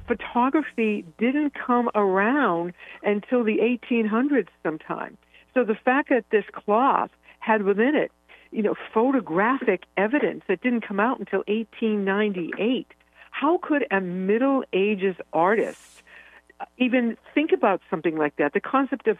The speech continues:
photography was just not even, you know, ever on his radar or her radar. There's just no way, um, it makes any sense that somebody could think that this was, in fact, a, a relic from the thirteen hundreds, because the mysteries, another one of the mysteries that was developed in the, in the nineteen seventies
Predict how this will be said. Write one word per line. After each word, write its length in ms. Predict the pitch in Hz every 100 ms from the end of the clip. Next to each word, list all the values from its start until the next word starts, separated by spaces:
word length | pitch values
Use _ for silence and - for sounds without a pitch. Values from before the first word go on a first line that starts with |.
| -
photography 580 | - 180 208 269 -
was 180 | 185 180 -
just 140 | 190 -
not 260 | 160 165 190
even, 500 | 190 202 202 196 -
you 100 | 214
know, 140 | 180 -
ever 260 | 208 220 214
on 160 | 220
his 140 | 214 165
radar 560 | 156 208 277 180 170
or 40 | 165
her 140 | 214
radar. 480 | 240 196 233 156 - - - - -
There's 160 | 269 254
just 180 | 269
no 160 | 277 285
way, 480 | 254 277 339 190 214 - - -
um, 500 | 220 220 220 208 220 -
it 160 | 233 214
makes 240 | 240 240 -
any 300 | 277 233 226 - _
sense 340 | 269 285 - 165 _ - - -
that 140 | 214 -
somebody 260 | 226 214
could 180 | 202 190 -
think 240 | 247 262
that 180 | - 185
this 120 | 220 208
was, 100 | 202 196
in 100 | 180
fact, 340 | - 190 -
a, 240 | 170 165 - _ _ _ _ _ _
a 40 | 170
relic 380 | 160 190 196 -
from 140 | 180
the 100 | 175
thirteen 480 | - 190 180 185 165
hundreds, 420 | 170 202 170 - _ - -
because 160 | 196
the 80 | 190
mysteries, 560 | 185 240 - 208 185 180
another 280 | 165 185 240
one 100 | 247
of 60 | 180
the 60 |
mysteries 400 | 175 170 180 180
that 120 | 180 170
was 120 | 160
developed 440 | 175 170 175 175 180
in 100 | 170
the, 160 | 160 -
in 100 | 165
the 80 |
nineteen 420 | 160 175 185 190 175
seventies 400 | 196 240 254 196